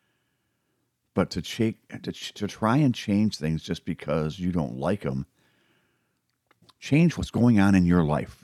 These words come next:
Don't change history. If it weren't for history, you wouldn't be able to say these things you're saying now.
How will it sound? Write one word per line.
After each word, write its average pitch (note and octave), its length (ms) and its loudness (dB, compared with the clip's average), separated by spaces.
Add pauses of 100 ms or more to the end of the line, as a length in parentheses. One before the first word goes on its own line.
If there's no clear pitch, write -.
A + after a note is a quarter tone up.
Don't A#2+ 320 6
change G#2 500 0 (120)
history. - 380 -6 (760)
If - 80 -8
it F#2+ 80 -4
weren't C#3+ 180 4
for A#2+ 140 -2
history, B2 420 0
you G#2+ 280 2
wouldn't C3 420 6
be A2 300 4
able F2 180 2
to F#2+ 320 0
say D3+ 420 -2
these E2 300 0
things D#2 340 -2
you're D2 120 -4
saying D#2 440 -2
now. D2+ 340 -4